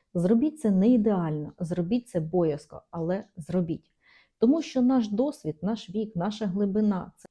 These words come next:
це наша суперсила. Час, коли ми ховалися за логотипами та суворими діловими костюмами, минув. Світ чекає на мудрість, яку можете дати ви,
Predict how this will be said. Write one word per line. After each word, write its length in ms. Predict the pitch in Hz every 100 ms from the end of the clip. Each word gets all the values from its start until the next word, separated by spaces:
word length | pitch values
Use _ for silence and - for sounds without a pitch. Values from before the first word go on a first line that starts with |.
| _
це 160 | - 233
наша 460 | 180 175 220 -
суперсила. 840 | 156 - 185 180 - - 156 131 - -
Час, 420 | - 220 185 -
коли 260 | 196 185
ми 100 | 185
ховалися 680 | 185 208 190 185 170 - 170
за 120 | 175
логотипами 840 | 180 180 202 202 202 196 165 160 160
та 240 | 160 160 160
суворими 560 | - 175 180 170 165
діловими 520 | 156 170 170 170 170 165
костюмами, 680 | 196 190 269 277 196 156 - _ -
минув. 380 | 185 190 160 -
Світ 400 | - 175 240 226
чекає 380 | 214 220 208 202
на 120 | 190
мудрість, 520 | 185 220 185 156 -
яку 280 | 185 175 190
можете 420 | 185 175 180 180
дати 360 | 160 180 185 165
ви, 320 | 151 160 160